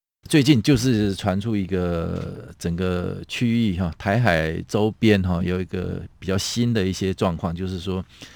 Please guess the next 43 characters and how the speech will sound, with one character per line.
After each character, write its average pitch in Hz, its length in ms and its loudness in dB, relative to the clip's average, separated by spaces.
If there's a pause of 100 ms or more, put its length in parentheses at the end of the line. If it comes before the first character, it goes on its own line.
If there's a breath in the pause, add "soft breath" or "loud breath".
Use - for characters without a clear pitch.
(180 loud breath)
中 123 240 2
国 87 220 0
现 104 180 0
在 95 180 2
一 92 120 -2
些 90 400 -2
以 85 220 -6
辽 92 220 0
宁 98 220 2
号 104 220 2
航 92 180 -2
空 117 100 -2
母 95 160 0
舰 92 240 0
为 90 220 -2
首 - 400 -4
的 - 160 -4
这 147 100 -12
个 85 120 -8
编 104 260 0
队 90 240 0
打 - 160 -6
击 95 160 -8
群 71 240 -8
哈， 80 240 -8
就 104 140 -6
是 92 40 -4
说 95 240 -4 (460 loud breath)
最 120 100 4
近 101 320 4
也 82 160 2
在 95 360 4
台 90 180 -4
湾 90 220 0
海 82 200 -6
域 87 220 -6
附 - 220 -8
近 85 240 -6
做 92 200 -4
一 78 60 -6
些 92 160 -6
训 90 400 -4
练。 104 180 -2